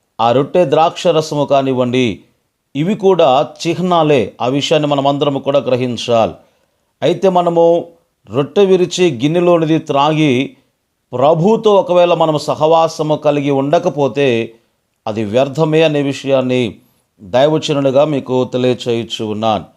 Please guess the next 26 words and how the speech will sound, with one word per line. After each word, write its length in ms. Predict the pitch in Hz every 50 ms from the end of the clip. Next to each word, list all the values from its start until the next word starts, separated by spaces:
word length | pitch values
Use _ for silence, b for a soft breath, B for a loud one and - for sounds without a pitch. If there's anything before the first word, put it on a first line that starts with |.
| _ _ _ _ _ _ _ _ _ -
కనుక 240 | 175 196 202 180
వారు 220 | 208 202 190 180 180
ఆ 80 | 170
మందసమును 640 | 156 151 147 156 180 196 202 - - 175 170 180 180 175
వారి 220 | 165 160 156 151
మధ్యలోనికి 560 | 139 143 143 131 190 185 185 180 170 147 143
తీసుకుని 460 | - - 160 170 160 - - 156 156
రాగానే 600 | 139 143 139 127 127 131 123 143 170 220 240 - - _ _ _ _ _ _ _ _ _ _ -
మందసం 600 | 98 113 127 143 175 214 240 233 - 214 196 185
వచ్చినప్పుడు 800 | 175 170 - 170 156 147 - - 147 151 156 143 123 127 139 - b b b b b b b b -
వారు 140 | 139 139 139
ఎంత 380 | 135 135 165 190 202 - 226
బిగ్గరగా 480 | 220 180 165 175 156 185 180 175 175 170
కేకలు 420 | 170 - 156 160 156 - 170 165
వేశారంటే, 1000 | 151 156 151 147 - 151 139 135 135 131 123 147 151 139 120 120 147 - - - _ _ _ _ _ _ _ _
"భూమి 520 | 95 92 90 110 147 190 226 226 214 214 190
దద్దరిల్లెను" 920 | 131 165 165 170 147 - 196 190 175 180 170 165 165 165 165 180 185 175
అని 420 | 156 151 151 151 143 120 101 - - _ _ _ _ _ _ _ -
నాలుగవ 540 | 104 113 127 143 170 180 175 165 175 165 160
అధ్యాయము 760 | 143 120 135 147 147 143 143 143 139 139 147 165 175 151 139
ఐదవ 520 | 147 147 147 143 139 139 135 135 131 127
వచనములో 720 | 127 123 - - 127 127 123 123 123 127 127 123 113 - - - _ _ _ _ _ _ _ _ 110
ఆ 80 | 113
విషయాలు 580 | 120 135 135 - - 147 139 135 127 127 127 120
రాయబడి 460 | 120 120 127 131 123 120 123 117 117
ఉన్నాయి. 440 | 113 110 110 113 113 113 104 78